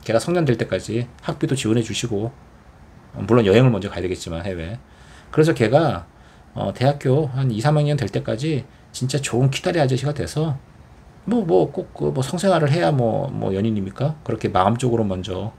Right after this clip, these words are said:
사랑을 하고 그러고 나서 그 여자랑 결혼하세요. 그러면 적어도 이런 한국의 떼탄 그런 이상한 여자들 안 만나고, 어, 적어도 내가 다 주더라도 아깝지도 않고, 어, 그런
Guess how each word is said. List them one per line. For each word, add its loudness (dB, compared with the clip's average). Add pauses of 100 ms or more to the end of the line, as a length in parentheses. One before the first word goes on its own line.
사랑을 0
하고 -2 (800)
그러고 0
나서 0 (120)
그 0
여자랑 2
결혼하세요. -4 (160)
그러면 4 (640)
적어도 2
이런 -2
한국의 2
떼탄 0 (500)
그런 -2
이상한 0
여자들 2
안 -2
만나고, -2 (540)
어, -10
적어도 0
내가 4
다 -4
주더라도 2
아깝지도 -4
않고, -6 (640)
어, -4
그런 2